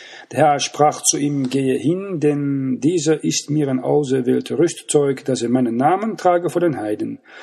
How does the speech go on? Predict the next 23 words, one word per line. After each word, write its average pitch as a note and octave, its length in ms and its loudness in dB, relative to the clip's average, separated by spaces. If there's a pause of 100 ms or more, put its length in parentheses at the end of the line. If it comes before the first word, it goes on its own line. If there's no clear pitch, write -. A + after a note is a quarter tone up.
(160)
und D3 100 -2
vor C3+ 100 -4
den B2+ 180 -2
Königen G3 400 0
und G3 120 -2
vor F#3+ 120 -2
den F#3 120 -2
Kindern D3+ 300 2
von C3 140 0
Israel. A2 500 -6 (560)
Ich D#3 100 -2
will E3 120 4
ihm C3+ 120 2
zeigen, D#3 380 2
wie A3 160 2
viel G#3+ 260 -2
er F3+ 140 4
leiden D3 440 2
muss C3+ 220 -2
um F3+ 320 -2
meines C#3+ 540 0
Namens A2 1080 -8 (100)
willen.“ A#2 400 -2